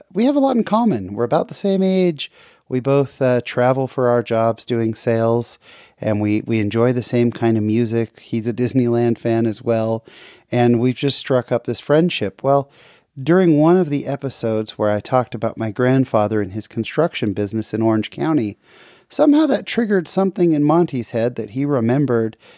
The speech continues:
uh, something about his uncle and, and his uncle's construction company in Orange County, and, and maybe something connected to my grandfather. Uh, he sent me a message, and I talked to my dad, and my dad said,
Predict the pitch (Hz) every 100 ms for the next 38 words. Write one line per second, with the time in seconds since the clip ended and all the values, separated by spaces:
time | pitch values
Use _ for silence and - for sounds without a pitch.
0 | _ - 120 117 143 139 139 123 123 117
1 | - 131 123 156 190 110 87 98 101 -
2 | 117 117 135 196 147 117 - 104 - 110
3 | - 110 113 117 104 113 110 104 104 -
4 | - 113 98 92 _ - - _ 135 127
5 | 131 123 127 151 156 - 135 131 131 -
6 | 120 113 120 - 117 110 127 131 151 143
7 | 110 95 82 80 _ - _ _ _ -
8 | 110 110 117 131 - 160 175 143 143 147
9 | 151 127 131 139 - 131 - 127 156 175
10 | 120 110 127 117 120 117 127 123 131 131